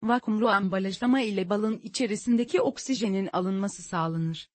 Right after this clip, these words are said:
Böylece balın raf ömrü uzar. Bal su gibi sıvı hale nasıl gelir? Balın su gibi sıvı hale gelmesinin nedeni, içerisinde bulunan şeker moleküllerinin su ile etkileşime geçmesidir.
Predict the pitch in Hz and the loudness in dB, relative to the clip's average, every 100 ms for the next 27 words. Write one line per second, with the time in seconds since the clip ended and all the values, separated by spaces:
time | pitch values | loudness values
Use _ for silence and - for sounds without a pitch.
0 | _ 247 359 359 226 220 202 208 233 220 | _ 0 2 2 2 2 2 0 0 0
1 | 247 - 233 208 180 170 170 160 160 - | 0 2 2 2 -2 -4 -8 -10 -12 -16
2 | 220 226 311 330 269 240 202 - 240 220 | 0 4 4 2 -4 -2 -2 -4 -4 -2
3 | 202 196 196 180 190 262 247 214 208 226 | 0 0 0 -2 -2 -2 -2 -4 -4 -6
4 | - - 208 180 202 - 277 214 214 - | -8 2 4 4 0 -2 -4 -2 -2 -2
5 | 233 220 226 202 233 196 190 202 208 - | -2 -2 0 0 0 0 0 0 -4 -4
6 | 196 196 185 180 175 170 277 - _ 254 | -2 2 2 0 0 -2 -4 -12 _ -6
7 | - 254 202 - 208 202 185 190 196 208 | -2 -2 -2 -2 0 0 0 0 0 -2
8 | - 233 220 214 202 185 180 - 233 220 | -2 0 2 2 2 0 -2 0 0 2
9 | 233 269 269 - 240 220 - 208 - 226 | 2 2 0 -2 -2 0 -2 -4 -4 -2
10 | 233 - 196 185 175 190 208 202 175 160 | -2 -2 -4 -4 -4 -6 -6 -6 -6 -6
11 | 160 | -8